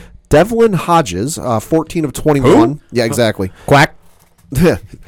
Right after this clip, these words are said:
Speaker 1: Uh, fourteen of twenty-one for two hundred and twelve yards passing, one touchdown, one interception.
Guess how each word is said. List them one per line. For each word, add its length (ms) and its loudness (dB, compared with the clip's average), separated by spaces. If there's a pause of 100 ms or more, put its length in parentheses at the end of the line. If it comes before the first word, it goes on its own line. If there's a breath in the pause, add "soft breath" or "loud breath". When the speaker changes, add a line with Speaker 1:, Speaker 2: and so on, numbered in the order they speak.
(200 loud breath)
Speaker 1:
Uh, 260 2
fourteen 400 -4
of 80 -6
twenty-one 400 -2
for 120 -6
two 160 -2
hundred 220 -2
and 80 -10
twelve 260 -2
yards 240 0
passing, 460 -2
one 200 0
touchdown, 580 -4
one 280 -2
interception. 760 -12